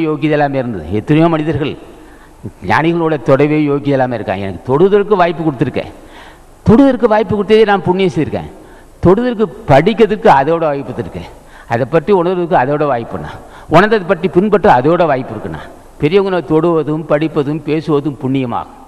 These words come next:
அது ஒரு பத்து நிமிஷம் நூல், அஞ்சு நிமிஷம் நூல் படிக்கிறோம், ஒரு அஞ்சு நிமிஷம் நாமத்தை சொல்றோம், கடமை செய்றோம், எல்லா நன்மைகளும் உண்டாகும். பெரியோர்கள் திருவடியை பூஜித்தார், நாமத்தை சொல்லி காலையில் எந்திரிக்கும் போதே வில-, விலக தே-, இது குளிச்சுட்டு காலை கடன் முடிச்சுட்டு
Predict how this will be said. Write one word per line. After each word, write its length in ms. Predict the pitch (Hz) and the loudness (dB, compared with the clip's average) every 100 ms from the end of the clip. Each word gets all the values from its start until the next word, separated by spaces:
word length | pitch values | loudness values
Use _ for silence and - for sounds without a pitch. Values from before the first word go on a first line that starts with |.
| - - - - | -20 -20 -20 -2
அது 120 | 180 202 | 0 2
ஒரு 60 | 196 | 0
பத்து 160 | 180 180 | 0 -2
நிமிஷம் 320 | 156 180 160 | 0 0 0
நூல், 140 | 160 160 | -2 -2
அஞ்சு 160 | 147 151 | -2 -2
நிமிஷம் 220 | 147 175 151 | -4 -2 -2
நூல் 140 | 151 | 0
படிக்கிறோம், 300 | 139 127 175 | -2 -2 -2
ஒரு 80 | 170 156 | 0 0
அஞ்சு 160 | 147 | -2
நிமிஷம் 220 | 143 139 139 | -6 -2 0
நாமத்தை 280 | 143 135 131 | 0 -2 -2
சொல்றோம், 300 | 120 113 110 - - - - | 0 0 -2 -6 -16 -16 2
கடமை 320 | 147 151 151 131 | 4 4 2 -2
செய்றோம், 320 | 120 110 85 - - - 110 | -4 -4 -6 -10 -20 -6 -2
எல்லா 200 | 139 160 143 131 | 0 2 2 0
நன்மைகளும் 480 | 123 156 160 147 147 131 | -4 -4 -4 -4 -4 -4
உண்டாகும். 440 | 127 127 113 147 135 107 85 71 - | 0 0 0 -4 -4 -6 -8 -14 -6
பெரியோர்கள் 400 | 135 135 131 127 127 | 0 2 2 0 0
திருவடியை 280 | 117 110 92 | 0 0 -2
பூஜித்தார், 400 | 107 85 78 - - - | -4 -4 -8 -10 -16 -4
நாமத்தை 300 | 104 127 120 101 | 0 0 -2 -4
சொல்லி 220 | 101 123 180 - - - - | -4 -4 -6 -10 -20 -20 -4
காலையில் 360 | 117 127 117 107 | 0 0 -2 -2
எந்திரிக்கும் 360 | 139 143 139 98 | -4 -2 -4 -4
போதே 200 | 104 151 147 | -4 -2 -2
வில-, 200 | 127 120 | -2 -2
விலக 280 | 104 117 107 | -4 -4 -4
தே-, 160 | 117 101 98 | -2 -2 -2
இது 160 | 104 104 - | -2 -4 0
குளிச்சுட்டு 400 | 131 147 104 120 - | 2 2 0 0 2
காலை 200 | 117 127 | 2 2
கடன் 200 | 113 104 104 | -2 -4 -6
முடிச்சுட்டு 320 | 101 - | -6 -4